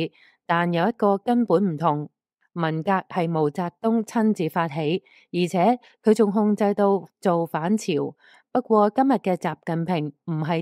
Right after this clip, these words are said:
點火嗰個人，呢場風暴亦未必有人可以控制節奏，呢一點可能比當年文革更加可怕。歷史唔會簡單重複，不過總會有啲相似嘅節奏。觀眾朋友，你點睇呢？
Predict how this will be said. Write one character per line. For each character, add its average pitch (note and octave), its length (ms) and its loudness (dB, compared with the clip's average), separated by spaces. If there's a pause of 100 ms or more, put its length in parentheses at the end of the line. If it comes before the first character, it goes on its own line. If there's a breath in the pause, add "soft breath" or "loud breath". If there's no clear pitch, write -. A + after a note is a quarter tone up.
點 D#3+ 260 -2
火 F3 320 2
嗰 F#3+ 80 0
個 F#3+ 140 0
人， D3+ 400 -2 (360 soft breath)
呢 B3 200 4
場 D#3 260 0
風 A3 280 -2
暴 E3 280 4
亦 E3 160 -2
未 D#3+ 220 -2
必 A#3 300 -2
有 D#3+ 160 -4
人 D#3+ 220 -2
可 D#3 180 -2
以 F#3+ 160 -2
控 F3+ 280 -4
制 F#3+ 120 -4
節 F3 300 -2
奏， D#3+ 380 0 (340 soft breath)
呢 G#3 100 0
一 G#3+ 80 2
點 E3+ 300 -2 (200 soft breath)
可 F3+ 140 0
能 E3 200 -2
比 D3+ 200 -2
當 A#3 260 0
年 D#3+ 200 0
文 D3+ 280 -4
革 F#3+ 80 -2 (220)
更 F3 260 -2
加 G3+ 140 0
可 E3 180 -2
怕。 D#3+ 340 -4 (460 soft breath)
歷 E3+ 160 0
史 F#3+ 180 0
唔 G3 160 2
會 F3 160 2
簡 D#3 260 -6
單 G#3 220 -2
重 C#3+ 240 -4
複， F#3+ 240 -2 (340 soft breath)
不 G3+ 100 -4
過 F3 340 0
總 G3 240 -2
會 G#3+ 160 4
有 D3+ 200 0
啲 A#3 140 0
相 A#3 280 0
似 G3 180 -2
嘅 D#3+ 140 -4
節 E3 200 -6
奏。 D#3 320 0 (400 soft breath)
觀 A3+ 160 4
眾 F#3+ 200 -2
朋 D#3+ 200 -6
友， D3+ 300 -2
你 E3+ 180 -4
點 E3 220 -2
睇 F3 240 -2
呢？ A#3+ 200 -2